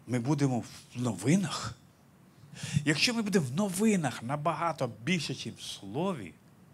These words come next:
то ми програємо. Оці тривоги, які, відкрийте новини, відкрийте новини, да? Що новини говорять?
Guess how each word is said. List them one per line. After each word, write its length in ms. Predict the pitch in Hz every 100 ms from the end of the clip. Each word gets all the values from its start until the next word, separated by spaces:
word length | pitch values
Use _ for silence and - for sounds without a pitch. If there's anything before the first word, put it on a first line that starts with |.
| - - - - - - -
то 120 | -
ми 120 | 101 110
програємо. 540 | 95 80 80 78 76 - _ - - - _ _ - _ _ _ -
Оці 280 | 117 -
тривоги, 480 | 120 110 101 170 131
які, 320 | 92 - 120 110 - - 147 - 160
відкрийте 500 | 175 170 214 175 147 -
новини, 460 | 120 147 123 85 80 - -
відкрийте 360 | 117 - 165 160
новини, 340 | 147 127 85 82 -
да? 180 | 117 160 - - - - - - - - - _ -
Що 220 | - 214
новини 240 | 220 214
говорять? 460 | 180 180 117 85 -